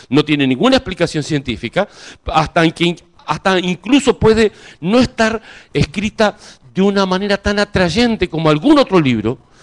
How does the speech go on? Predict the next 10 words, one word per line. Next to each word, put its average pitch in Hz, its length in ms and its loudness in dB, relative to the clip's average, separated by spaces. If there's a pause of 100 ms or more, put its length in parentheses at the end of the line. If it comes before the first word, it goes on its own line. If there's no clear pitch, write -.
(140)
Sin 147 220 -2
embargo, 139 420 0
ningún 127 520 4
libro 139 460 0
cambia 175 320 0
personas 120 440 -2
como 131 220 -2
cambia 147 300 0
la 135 100 2
Biblia, 101 380 0